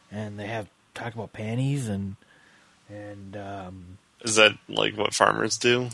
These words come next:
Speaker 2: Talk
Speaker 1: do.
Speaker 2: about <laughs> panties?
Speaker 1: They do.
Speaker 2: Oh, wow. I didn't know.
Speaker 1: It's very, it's
Speaker 2: I
Speaker 1: a
Speaker 2: like
Speaker 1: hardcore aspect of farming.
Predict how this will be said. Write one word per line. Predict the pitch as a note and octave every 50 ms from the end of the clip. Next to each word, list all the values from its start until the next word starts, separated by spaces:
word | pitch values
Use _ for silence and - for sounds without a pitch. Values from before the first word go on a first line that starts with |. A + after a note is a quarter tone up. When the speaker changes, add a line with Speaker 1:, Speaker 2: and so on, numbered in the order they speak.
| -
Speaker 2:
Talk | - - F#2+ G2
Speaker 1:
do. | G#2 -
Speaker 2:
about | -
<laughs> | A2 B2 B2
panties? | - - - - - - - - D3+ D3 - - - - - - _ -
Speaker 1:
They | A2+
do. | A#2 A#2+ B2 B2 B2+ A#2+ G#2 - _ _ _ _ - - - - - - - - - - - - _ -
Speaker 2:
Oh, | - B2+ C3+ G#2 F2
wow. | F#2+ G2 G#2+ G#2+ G2+ F#2+ -
I | G2
didn't | F#2 F#2+ G2 G2+ G2
know. | F#2+ F2 E2+ E2+ - -
Speaker 1:
It's | - -
very, | A#2 C#3+ D3 D3+
it's | C#3 A#2
Speaker 2:
I | A#2
Speaker 1:
a | B2+
Speaker 2:
like | C3 C3 C3 B2+ A#2
Speaker 1:
hardcore | - - A#2+ A2+ A2
aspect | A2 G#2 - G2+ F#2+ -
of | -
farming. | - G2 G2+ G#2 G2+ G2 G2 G2